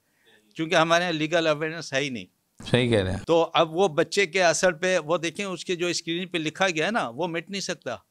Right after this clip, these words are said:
Speaker 2: हम्म, हम्म।
Speaker 1: जो जिन हालात से वो गुजर रहा है ना, वो माशरे को लौटाएगा बड़ हो के, चाहे वो पेरेंट्स हों, कोई भी हो।
Speaker 2: हम्म, हम्म।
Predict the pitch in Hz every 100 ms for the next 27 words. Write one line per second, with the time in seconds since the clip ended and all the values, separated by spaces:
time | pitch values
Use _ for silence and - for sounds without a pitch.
0 | _ _ - 135 127 117 110 110 113 -
1 | 147 180 190 139 170 160 151 165 - 190
2 | 175 143 175 180 180 170 220 143 - 151
3 | 156 156 190 180 185 165 170 190 135 98
4 | _ _ _ _ _ _ _ _ 131 160
5 | 147 123 104 - _ _ 151 170 170 160
6 | 156 196 185 180 180 208 220 208 127 107
7 | _ - - 120 104 104 95